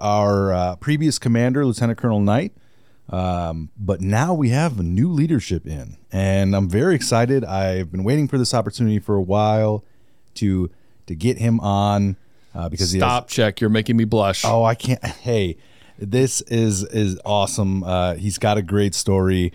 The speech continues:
Speaker 1: Uh, but ladies and gentlemen, um, I give you Lieutenant Colonel Benjamin Schulze. Colonel Schulze, welcome to the show.
Speaker 2: Well, thank you for having me, Check. Did,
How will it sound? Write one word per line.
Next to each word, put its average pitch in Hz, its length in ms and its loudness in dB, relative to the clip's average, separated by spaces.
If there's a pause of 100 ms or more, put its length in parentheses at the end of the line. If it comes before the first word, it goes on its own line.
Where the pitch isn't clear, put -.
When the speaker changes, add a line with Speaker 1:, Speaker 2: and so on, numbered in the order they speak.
(340)
Speaker 1:
Uh, 90 100 -10
but 95 180 -4
ladies 110 340 0
and 104 120 2
gentlemen, 98 500 -2 (160)
um, 85 560 -4 (680)
I 95 100 -4
give 92 220 -2
you 92 220 2
Lieutenant 98 540 -2
Colonel 90 480 0
Benjamin 90 640 -2
Schulze. 80 580 -6
Colonel 127 180 0
Schulze, 143 280 0
welcome 139 240 0
to 143 40 2
the 135 60 -2
show. 151 340 2
Speaker 2:
Well, 156 200 2
thank 185 340 2
you 160 100 2
for 135 200 2
having 127 260 4
me, 123 140 4
Check. 113 320 0
Did, 139 220 0